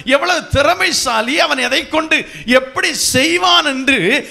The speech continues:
அவன் நன்றாக அறிந்ததினாலே, ஒருவனிடத்தில் ஐந்து தாலந்தும், ஒருவனிடத்தில் இரண்டு தாலந்தும்,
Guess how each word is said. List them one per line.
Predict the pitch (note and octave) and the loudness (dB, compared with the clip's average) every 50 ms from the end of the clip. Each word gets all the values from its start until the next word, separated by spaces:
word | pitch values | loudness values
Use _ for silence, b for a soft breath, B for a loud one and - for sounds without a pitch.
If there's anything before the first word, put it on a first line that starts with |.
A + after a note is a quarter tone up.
| - | -6
அவன் | - - D4+ D4 | -2 0 0 2
நன்றாக | C4 A#3+ B3+ C#4 D#4 F4+ F4 F#4 F4+ E4+ B3+ G#3 A3 | 2 2 0 0 0 0 2 2 2 2 2 2 2
அறிந்ததினாலே, | C#4+ F4 F#4+ F4 E4+ D#4+ D4 B3 A3 G#3 F#3 F3+ E3+ E3+ F#3 C4 E4 E4 - - B B B F#3 E3 | 0 -2 0 0 2 2 2 2 2 2 2 2 2 4 4 4 4 4 0 -4 B B B -16 -6
ஒருவனிடத்தில் | B A3+ C4 E4 F#4+ G4 G4 G4+ F#4 E4+ E4+ A#3 - D#4+ | B 2 4 4 4 4 2 2 2 0 -2 0 0 0
ஐந்து | C#4 G#3 F#3 G#3 D4+ F#4 F#4 F4+ | 2 2 2 2 0 0 0 -2
தாலந்தும், | D#4+ - - A3+ G3+ F#3 F#3 F#3 F#3+ A#3 F4+ G4 - | -2 0 2 2 2 2 0 -2 -2 -2 -2 -2 0
ஒருவனிடத்தில் | G4 G4 G4 F#4+ F4+ F4+ E4 D#4+ D#4+ - C#4+ B3 | 0 0 2 2 2 2 0 0 -2 0 0 0
இரண்டு | A3 G#3 G#3+ B3 F4 G4+ F#4+ F4+ D#4 | 2 2 2 2 2 2 0 0 -2
தாலந்தும், | A3 - A#3 A#3 G#3+ G3+ A#3 E4 G#4 - | 0 0 2 2 2 0 -2 -2 -4 -4